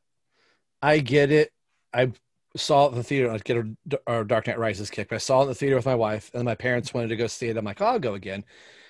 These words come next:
So I'll, I'll never forget my mom nudging me and, at the name drop Robin. She's like, "That's Robin. Ha ha, wink, wink, nudge, nudge." And I'm like, "Boo." Like,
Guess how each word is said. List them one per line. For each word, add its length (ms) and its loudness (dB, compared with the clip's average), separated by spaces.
So 160 0
I'll, 160 8
I'll 60 2
never 220 2
forget 300 -2
my 140 2
mom 420 2
nudging 540 4
me 160 0
and, 180 -4
at 180 0
the 220 -2
name 240 0
drop 220 2
Robin. 180 4
She's 180 0
like, 180 4
"That's 280 4
Robin. 340 8
Ha 300 6
ha, 220 8
wink, 340 4
wink, 220 4
nudge, 320 4
nudge." 260 4
And 80 0
I'm 60 -2
like, 220 2
"Boo." 420 2
Like, 240 -2